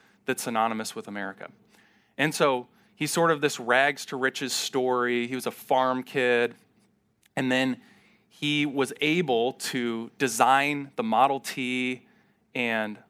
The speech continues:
mass produce it so that everyone in America could have a car. And what was interesting is Henry Ford, throughout his life, continued to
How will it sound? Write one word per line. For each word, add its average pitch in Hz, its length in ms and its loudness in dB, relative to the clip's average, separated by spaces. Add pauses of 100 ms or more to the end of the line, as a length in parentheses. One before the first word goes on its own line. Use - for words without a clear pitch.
(140)
mass 131 360 4
produce 135 400 -6
it - 100 -8
so - 100 -8
that 127 160 -2 (120)
everyone 214 480 4
in 196 100 0
America 147 680 0 (1120)
could 143 100 -4
have 123 180 0
a 127 40 -8
car. 151 500 0 (520)
And 175 100 4
what 247 100 4
was 226 100 2
interesting 233 540 -2
is 131 240 -2 (880)
Henry 262 240 2
Ford, 180 200 0
throughout 160 240 2
his 196 140 -4
life, 135 240 0
continued 190 600 -2
to 170 160 -8